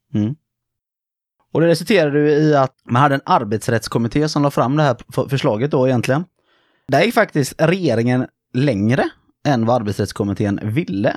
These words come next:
och la till lite saker i efterhand, trots att kommittén var ganska överens, för man hade ändå så den typen av överenskommelse i riksdagen att det här skulle gå igenom. Så man la till exempelvis arbetsgivarens primära förhandlingsskyldighet och även reglerna till rätt till information och tolkningsföreträdet även i N B L.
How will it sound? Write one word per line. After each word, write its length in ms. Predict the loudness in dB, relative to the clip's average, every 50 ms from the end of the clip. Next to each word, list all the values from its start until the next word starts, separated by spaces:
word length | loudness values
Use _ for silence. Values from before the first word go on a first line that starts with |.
| -4
och 240 | -6 -6 -4 -2 -2
la 100 | -2 -2
till 180 | -2 0 -2 0
lite 120 | 0 -2
saker 500 | -2 -2 -2 0 0 -2 -2 -6 -6 -4
i 40 | -4
efterhand, 440 | -4 -4 -4 -4 -2 -2 -2 -2 -2
trots 220 | -4 -6 -4 -4
att 200 | -6 -6 -8 -10 -8
kommittén 320 | -4 -2 -2 0 0 0
var 80 | 0 0
ganska 260 | -2 -2 -2 -2 -2
överens, 300 | 0 0 0 -2 -4 -4
för 100 | -4 -2
man 140 | -2 0 0
hade 180 | 0 0 0 0
ändå 120 | -2 -2
så 100 | -2 -2
den 260 | -2 0 0 0 -2
typen 340 | -2 -2 -4 -4 -2 -2 -2
av 220 | -2 -2 -4 -6 _ _ _ _ _ _ _ _ -6
överenskommelse 540 | -4 -2 -2 -2 -2 -4 -4 -4 -2 -2 -4
i 0 |
riksdagen 180 | -4 -4 -6
att 40 | -4
det 60 | -4
här 100 | -4 -4
skulle 280 | -4 -4 -4 -4 -4 -2
gå 140 | -2 0 0
igenom. 400 | 0 0 0 0 0 0 -2 -4 _ _ _ _ _ _ _ -8
Så 140 | -4 -2
man 120 | 0 0 0
la 80 | 0
till 220 | 0 -2 -2 -2 -2
exempelvis 480 | -2 -2 -2 -4 -2 -2 -2 -2 0
arbetsgivarens 540 | 0 0 0 0 -2 -2 0 0 -2 -2 -4
primära 400 | -2 -2 -2 0 0 0 0 -2
förhandlingsskyldighet 840 | -2 -2 -2 -2 -2 -6 -6 -6 -4 -2 -2 -2 -2 -4 -6 -10 -20 -20 _ _ _ -6
och 200 | -2 0 2 2
även 320 | 2 2 2 0 0 -2 -2
reglerna 560 | -2 0 0 2 2 0 0 0 0 -2 -2
till 200 | -2 -4 -6 -6 -4
rätt 320 | -4 -4 -2 -2 -4 -6 _ -20 -20 _ _ _ _ _
till 160 | -6 -4 -2
information 560 | -2 -2 0 0 -2 -2 -2 -2 -4 -4 -4 -6 -8
och 220 | -10 -10 -10 -8
tolkningsföreträdet 840 | -6 -4 -6 -4 -4 -4 -4 -4 -4 -4 -4 -4 -2 -2 -4 -4 -4 -4
även 320 | -2 -2 -2 -2 -2 -2
i 160 | -2 -2 -4 -2
N 160 | -2 -2 -2 0
B 140 | 0 0
L. 260 | -2 -2 -6 -8 -10